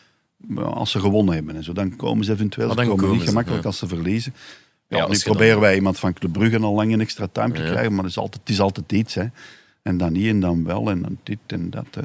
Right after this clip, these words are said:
Speaker 1: Terwijl, ja, dat programma wel een contract heeft met de Pro League, hè.
Speaker 2: Ja, ja, inderdaad.
Speaker 1: Maar de Pro League heeft ook niks te zeggen aan zijn eigen clubs, hè. Ik bedoel,
Speaker 2: Nee. Nee, dat
Speaker 1: als
Speaker 2: is
Speaker 1: Bart
Speaker 2: waar.
Speaker 1: Verhagen zegt, "Ik kom niet", dan komt hij niet, hè.
Speaker 2: Ja.
Speaker 1: Punt.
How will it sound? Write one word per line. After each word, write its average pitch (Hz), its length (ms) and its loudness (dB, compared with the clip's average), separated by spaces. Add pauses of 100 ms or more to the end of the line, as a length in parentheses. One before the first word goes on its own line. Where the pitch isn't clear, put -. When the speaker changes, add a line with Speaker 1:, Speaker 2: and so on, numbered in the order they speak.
Speaker 1:
Terwijl, - 380 -10
ja, - 120 -14 (120)
dat 92 180 -8
programma 104 380 2
wel 101 140 4
een 92 180 0
contract 101 400 -2
heeft 135 180 -4
met 95 120 0
de - 120 -8
Pro 117 280 0
League, 85 340 0
hè. 85 220 -2
Speaker 2:
Ja, 87 80 0
ja, 92 60 -2
inderdaad. 80 360 -8
Speaker 1:
Maar 87 200 -2 (160)
de 92 60 -14
Pro 98 140 -6 (100)
League 92 140 -2
heeft - 240 -8
ook 85 100 -8
niks 101 160 0
te 110 80 -2
zeggen - 260 -2
aan 104 120 4
zijn 98 120 2
eigen 90 240 4
clubs, - 280 -4
hè. - 100 -4
Ik - 60 -2
bedoel, 95 200 -2 (220)
Speaker 2:
Nee. 90 140 -6
Nee, 85 120 -2 (420)
dat 85 200 -10
Speaker 1:
als 82 100 -2
Speaker 2:
is 80 60 -6
Speaker 1:
Bart 80 120 -6
Speaker 2:
waar. 78 100 -12
Speaker 1:
Verhagen 87 260 -4
zegt, 110 180 -2
"Ik - 100 -4
kom 98 200 -2
niet", 120 120 2
dan 90 140 -2
komt 101 240 -6
hij 156 100 -2
niet, 95 140 -2
hè. - 60 -4
Speaker 2:
Ja. 87 80 -6
Speaker 1:
Punt. 117 320 -6